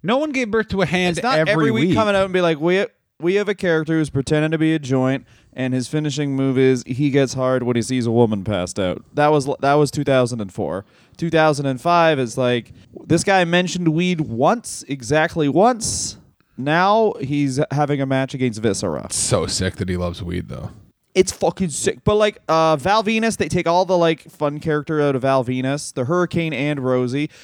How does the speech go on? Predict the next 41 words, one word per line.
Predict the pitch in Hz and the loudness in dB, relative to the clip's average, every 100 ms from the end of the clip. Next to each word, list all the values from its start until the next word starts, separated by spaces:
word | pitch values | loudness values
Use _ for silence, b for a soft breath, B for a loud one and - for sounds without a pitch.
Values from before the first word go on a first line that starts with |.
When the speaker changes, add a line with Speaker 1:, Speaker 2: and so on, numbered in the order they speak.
| B | B
Speaker 2:
You | 208 | 2
know | 277 | 4
what | - | 4
this | 214 | 2
is? | 208 220 233 | 4 2 2
It's | 175 160 | -2 0
weird | 165 170 175 | 0 2 0
because, | 175 160 135 | -2 -2 0
like, | 135 117 | 0 -2
they | - 143 | -2 0
have | 143 160 151 | 4 2 2
no | 160 | 0
new | 139 147 | 0 0
ideas | 160 165 175 180 165 - b b b _ | 2 2 0 0 -4 -10 b b b _
at | 139 147 | -2 2
all, | 151 165 196 208 _ _ _ _ | 4 2 0 -4 _ _ _ _
except | 160 - 170 - | -8 -2 -2 -2
for, | 165 | -2
like, | 151 139 117 - | 0 -2 -4 -6
this | 151 190 | -4 -2
is | 196 170 | -2 -2
the | 151 | -6
start, | - 175 160 165 240 | -4 0 2 2 2
this | 269 | 2
is | 311 202 | 2 0
the | 190 | -4
start | - - 202 196 | -4 0 2 2
of | 165 135 123 127 - _ _ - | 2 2 0 -6 -20 _ _ -2
two | 214 | 0
thousand | 180 170 160 151 | 4 4 4 2
and | 151 123 | -2 -4
twenty | - 170 147 135 | -2 0 2 0
wrestling, | 120 - 123 110 | 0 -2 -6 -6
where | 107 107 | -4 -4
it's | 104 | -4
like, | 110 101 - | -6 -8 -4
we'll | 131 | -4
give | 113 151 165 | 0 2 2
him | 208 | 2
a | 220 | 0
name, | 156 117 110 131 160 | 0 -2 -4 -6 -10